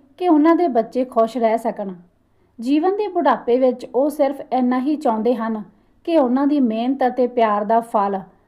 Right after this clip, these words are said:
ਉਹਨਾਂ ਦੇ ਬੱਚਿਆਂ ਦੇ ਰੂਪ ਵਿੱਚ ਮਿਲੇ, ਜੋ ਉਹਨਾਂ ਦਾ ਸਹਾਰਾ ਬਣ ਸਕਣ। ਦੋਸਤੋ, ਮਾਂ-ਪਿਓ ਕੋਈ ਭਾਰ ਨਹੀਂ ਹੁੰਦੇ, ਸਗੋਂ ਉਹ ਪਰਿਵਾਰ ਦੀ ਨੀਂਹ ਹੁੰਦੇ ਹਨ। ਉਹਨਾਂ ਦੀ ਮਮਤਾ ਨਿਸ਼ਕਾਮ ਹੁੰਦੀ ਹੈ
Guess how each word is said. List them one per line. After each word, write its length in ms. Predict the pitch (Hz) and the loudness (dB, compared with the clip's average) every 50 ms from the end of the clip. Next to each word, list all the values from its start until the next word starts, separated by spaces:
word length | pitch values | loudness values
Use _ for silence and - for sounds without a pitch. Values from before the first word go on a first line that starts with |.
| _ _ - - | _ _ -2 2
ਉਹਨਾਂ 240 | 311 311 349 359 | 4 4 6 4
ਦੇ 100 | 339 370 | 4 0
ਬੱਚਿਆਂ 460 | 339 254 240 226 - - 285 285 294 294 | 0 -2 -2 -2 -2 0 0 2 4 4
ਦੇ 120 | 311 302 | 2 2
ਰੂਪ 260 | 269 262 247 - - | 0 0 -4 -4 -4
ਵਿੱਚ 220 | 233 226 220 - 233 | -4 -4 -2 -2 -2
ਮਿਲੇ, 320 | 220 208 202 202 190 196 - - _ _ _ _ _ _ _ 220 | -2 -2 -2 -4 -6 -8 -12 -20 _ _ _ _ _ _ _ -10
ਜੋ 240 | 196 254 269 294 | -6 -2 0 2
ਉਹਨਾਂ 380 | 302 302 269 277 277 277 294 294 | 2 2 2 2 2 2 2 2
ਦਾ 120 | 302 302 | 2 0
ਸਹਾਰਾ 480 | 294 294 285 226 - 233 214 214 233 247 | 0 -2 -6 -8 -4 -2 0 2 2 2
ਬਣ 220 | 233 240 226 220 | 2 2 0 0
ਸਕਣ। 380 | 214 - 226 208 233 233 226 202 190 - _ _ _ _ _ _ _ _ _ _ _ _ _ - | -2 -4 -4 -2 -2 -2 -2 -4 -8 -12 _ _ _ _ _ _ _ _ _ _ _ _ _ -2
ਦੋਸਤੋ, 460 | 277 320 339 339 330 - 415 415 415 381 | 2 2 2 2 2 0 -2 -2 0 0
ਮਾਂ-ਪਿਓ 400 | 311 262 247 226 - 285 277 285 | 0 0 0 0 2 2 2 4
ਕੋਈ 200 | - 277 277 277 | 4 2 2 2
ਭਾਰ 300 | 277 285 247 226 214 214 | 4 4 4 4 4 0
ਨਹੀਂ 220 | 220 214 226 254 | -2 -4 -4 -4
ਹੁੰਦੇ, 400 | 240 240 226 208 214 202 190 196 - _ _ _ _ _ _ _ | -2 -2 -2 -2 -4 -4 -6 -8 -12 _ _ _ _ _ _ _
ਸਗੋਂ 400 | - - - 277 262 262 311 311 | -6 -2 0 2 2 2 2 0
ਉਹ 200 | 294 320 330 339 | 2 2 0 0
ਪਰਿਵਾਰ 460 | 339 330 285 262 240 226 220 214 214 | 2 2 2 4 4 2 2 2 0
ਦੀ 160 | 208 233 285 | 0 0 2
ਨੀਂਹ 320 | 277 254 226 233 247 277 269 | 2 2 2 2 0 0 2
ਹੁੰਦੇ 260 | 262 240 214 220 220 | 2 2 2 0 0
ਹਨ। 320 | 202 202 196 208 208 196 175 - _ _ _ _ _ _ _ _ _ - | -2 -2 -4 -4 -6 -8 -12 -16 _ _ _ _ _ _ _ _ _ 0
ਉਹਨਾਂ 240 | 285 294 330 370 370 | 2 4 4 4 4
ਦੀ 120 | 370 381 | 4 4
ਮਮਤਾ 460 | 370 294 254 233 226 214 220 254 262 | 4 4 2 2 0 0 0 2 2
ਨਿਸ਼ਕਾਮ 540 | 269 254 254 254 - - 254 233 226 240 254 | 2 2 0 -2 -4 -4 -2 -2 0 0 0
ਹੁੰਦੀ 300 | 262 254 240 220 226 226 | 0 0 -2 -2 -2 -4
ਹੈ 320 | 208 226 214 170 156 - | -2 -2 -2 -4 -4 -8